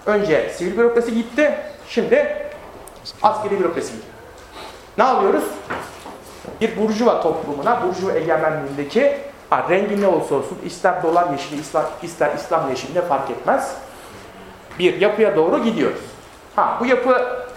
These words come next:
tabii ki hangi sermayenin, hangi,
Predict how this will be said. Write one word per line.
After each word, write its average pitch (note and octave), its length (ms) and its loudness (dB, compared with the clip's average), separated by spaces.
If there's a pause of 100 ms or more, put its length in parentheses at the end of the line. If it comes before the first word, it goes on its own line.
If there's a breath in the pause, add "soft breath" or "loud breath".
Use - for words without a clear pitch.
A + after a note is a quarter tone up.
(180)
tabii D#3+ 280 2
ki C#3 320 0 (640)
hangi F#3+ 600 0
sermayenin, E3+ 480 0
hangi, G3+ 280 0